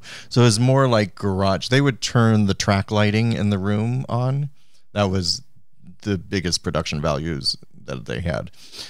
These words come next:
So, uh, then when I started working for Falcon, uh, and we had what we call H M Is, which are these huge lights that you can shoot outdoors and in sunlight, and it just makes everyone beautiful.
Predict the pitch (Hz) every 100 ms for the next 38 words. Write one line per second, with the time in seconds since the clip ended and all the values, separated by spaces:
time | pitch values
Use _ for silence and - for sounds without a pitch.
0 | - - 113 101 98 95 - 95 92 90
1 | 87 113 120 95 90 101 90 90 87 90
2 | 90 87 80 - 113 147 147 - 71 90
3 | 113 - - - - - 92 90 87 87
4 | - 87 92 92 92 90 87 - 92 82
5 | 82 85 78 - 87 85 85 80 82 78
6 | - - - - 95 92 87 80 80 -
7 | - - 104 98 95 82 90 85 90 -
8 | - 76 73 80 85 - 92 87 85 71
9 | 90 90 90 85 90 87 - - 85 80
10 | 80 76 - - - 92 90 92 90 82
11 | 87 85 76 - 85 80 - - 104 95
12 | 82 85 - - 98 92 85 82 73 82
13 | 78 - -